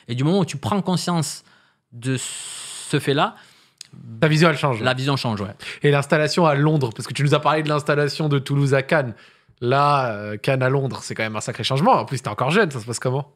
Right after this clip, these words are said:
Speaker 1: Ouais, mais moi, tu sais comment je le vois ? Moi, je le vois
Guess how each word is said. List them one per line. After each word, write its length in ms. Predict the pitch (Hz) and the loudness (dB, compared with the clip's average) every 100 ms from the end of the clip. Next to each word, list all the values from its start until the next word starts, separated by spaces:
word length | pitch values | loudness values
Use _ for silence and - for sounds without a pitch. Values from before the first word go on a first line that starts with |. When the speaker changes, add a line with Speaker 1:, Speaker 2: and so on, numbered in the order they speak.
| - | -2
Speaker 1:
Ouais, 300 | 120 143 139 | 2 4 2
mais 80 | 127 | 2
moi, 160 | 151 | 2
tu 60 | 147 | 0
sais 100 | 165 | -2
comment 200 | 143 143 | 0 2
je 100 | 143 | 2
le 60 | |
vois ? 260 | 151 226 233 | 4 2 2
Moi, 160 | 143 151 | 0 2
je 120 | 139 | 2
le 60 | |
vois 500 | 139 156 196 226 - | 2 2 2 0 -8